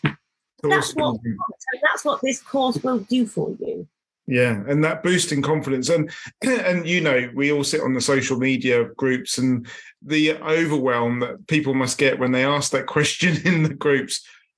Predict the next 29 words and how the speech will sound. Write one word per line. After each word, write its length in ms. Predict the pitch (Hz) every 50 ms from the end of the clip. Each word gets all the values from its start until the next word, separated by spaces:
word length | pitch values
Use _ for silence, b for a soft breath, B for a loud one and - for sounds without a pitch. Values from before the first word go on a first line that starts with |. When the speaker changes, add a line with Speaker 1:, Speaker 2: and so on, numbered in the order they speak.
| _ _
Speaker 1:
"What 260 | 110 120 139 139 139
scissors 320 | - - 147 123 131 131 110
should 180 | - 123 113
I 120 | 120 117 117
buy?" 460 | 101 113 127 135 131 120 120 120 113 - - _ _
Oh 140 | 160 180
my 160 | 170 165 170 165
God, 400 | 160 160 170 170 170 170 170 B B B B
it 80 | - 180
must 160 | 180 180 -
be 60 | 196
so 180 | 190 - 185 180
overwhelming. 640 | 175 175 160 170 165 170 170 175 175 156 139 123 127
I 240 | 139 147 151 151
do 160 | 151 170 170 165
wonder 280 | 165 165 170 156 143
whether 240 | 131 139 139 143 143
actually 340 | 143 147 151 - 160 151 151
people 500 | - 156 156 160 170 165 160 156 156 - -
actually 380 | - - 160 190 - - 180 160
get 160 | 160 190 -
able 240 | 180 180 170 170 160
to 100 | - 175
make 200 | 160 175 170 -
a 40 | 160
decision 540 | 156 165 156 - 208 220 196 165 131 120 101
from 180 | - - 104 104
it. 60 | 104
Speaker 2:
I 60 | -